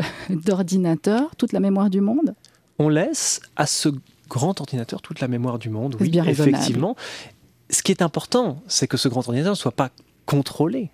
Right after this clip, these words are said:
Speaker 2: par
Speaker 1: C'est le
Speaker 2: une
Speaker 1: risque.
Speaker 2: seule entité. Ce qui est important, c'est que sur cette grande machine, il y ait plusieurs services, plusieurs propositions. Ce qui est important, évidemment, c'est la confiance. Et ça va être le nerf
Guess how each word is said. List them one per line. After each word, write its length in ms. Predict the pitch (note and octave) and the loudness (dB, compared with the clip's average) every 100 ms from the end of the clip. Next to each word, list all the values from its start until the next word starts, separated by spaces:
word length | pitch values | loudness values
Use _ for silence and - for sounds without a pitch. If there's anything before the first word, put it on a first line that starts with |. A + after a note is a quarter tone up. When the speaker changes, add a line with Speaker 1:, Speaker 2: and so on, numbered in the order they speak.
| _ _ _ _ - | _ _ _ _ -4
Speaker 2:
par 340 | B2 A2+ - - | -2 -2 -6 -14
Speaker 1:
C'est 140 | - D3 | 0 2
le 60 | |
Speaker 2:
une 60 | G#3 | 6
Speaker 1:
risque. 120 | E4 | 6
Speaker 2:
seule 180 | D3+ C3+ | 4 2
entité. 480 | C#3 - - B3 F3+ _ _ - - | -2 -6 -6 -6 -6 _ _ -20 -20
Ce 60 | - | -4
qui 60 | D3+ | 0
est 80 | C#3+ | 2
important, 260 | C#3+ D#3+ | 0 -2
c'est 140 | G3+ C3+ | -2 -2
que 80 | |
sur 280 | A#2 - A2+ | -2 0 0
cette 200 | - C3 | 0 -2
grande 340 | A#2+ B2 D3 C#3+ | 0 0 2 2
machine, 560 | B2 - G#3 A3 C#3 - - _ | 0 0 0 0 0 -4 -16 _
il 160 | - C3 | -2 0
y 220 | B2+ C3 | 2 2
ait 80 | A#2+ - - _ - | 0 -6 -20 _ -8
plusieurs 400 | - C#3+ C#3 C#3 | 0 2 2 0
services, 600 | - D#3 E3+ F3+ - - - _ - | -2 -4 -2 -4 -6 -12 -18 _ -8
plusieurs 440 | - C#3 B2+ C#3 | -2 2 2 0
propositions. 800 | - - E3 E3 D3+ - - F3+ | 0 0 0 0 0 -2 0 0
Ce 100 | A#2+ | 0
qui 60 | - | 0
est 80 | D#3 | 0
important, 500 | D3 B2+ - F3 F3 - | 0 -2 -2 -2 -4 -6
évidemment, 440 | G#2+ A2+ G#2+ C3+ | -4 -2 -2 -4
c'est 160 | D3+ A#2+ | -6 -8
la 120 | A2+ | -8
confiance. 640 | - B2+ B2 - - - - | -4 -4 -4 -8 -10 -10 -8
Et 40 | |
ça 200 | - A2+ | -4 -4
va 140 | A2 A#2 | 0 0
être 220 | C3+ - - - | -2 -4 -14 -14
le 140 | - G#2+ | -6 -4
nerf 500 | G2+ B2 F3 D#3 - | -2 0 0 -2 -8